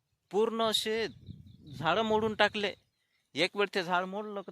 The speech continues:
ते कोणत्याच कामी पडत नाही, ते वायाच जाते. इथून चालताही नाही येऊ राहिलं, एवढं खराब केलं आहे. एवढं खतरनाक काम आहे डुकराचं.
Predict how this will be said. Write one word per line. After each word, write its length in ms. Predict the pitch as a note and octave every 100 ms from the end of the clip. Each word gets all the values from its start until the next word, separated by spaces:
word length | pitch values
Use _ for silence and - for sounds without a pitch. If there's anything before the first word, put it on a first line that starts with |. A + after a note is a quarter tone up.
| -
ते 40 |
कोणत्याच 400 | - F3+ F3 F3+
कामी 220 | D#3 C3+
पडत 320 | C3 B2 B2 C#3
नाही, 120 | C#3
ते 200 | E3 E3+
वायाच 420 | D#3+ A#2+ C#3 E3 D3+
जाते. 320 | B2 G#2+ G2+ - - - - - - _
इथून 260 | D#3 D#3 F#3
चालताही 400 | F3 E3+ F3 G#3
नाही 120 | F3+
येऊ 160 | D3+ B2
राहिलं, 240 | A#2 A#2
एवढं 240 | B2 B2+ C#3+
खराब 220 | C#3+ C#3 -
केलं 200 | D#3+ D#3
आहे. 80 | G#2 - _ _ _ - - _ - C#3+
एवढं 160 | D#3+ E3+
खतरनाक 420 | E3+ E3+ E3 F3
काम 240 | - F#3 F3
आहे 80 | E3
डुकराचं. 480 | B2+ - G2+ -